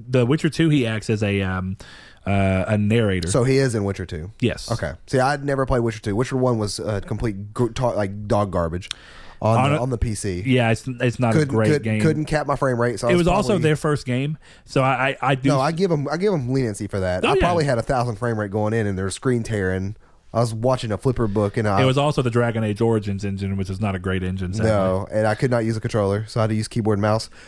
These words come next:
Speaker 2: which had massive input lag for some reason.
Speaker 1: Weird. Yeah, I don't know. That's a, that's a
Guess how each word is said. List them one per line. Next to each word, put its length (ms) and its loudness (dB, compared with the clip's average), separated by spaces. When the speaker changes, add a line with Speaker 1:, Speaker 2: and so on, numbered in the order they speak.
Speaker 2:
which 280 0
had 180 0
massive 320 2
input 220 2
lag 200 -2
for 80 -6
some 200 -2
reason. 300 -2
Speaker 1:
Weird. 260 2
Yeah, 160 2
I 20 2
don't 100 0
know. 140 2
That's 220 0
a, 40 0
that's 220 0
a 140 -2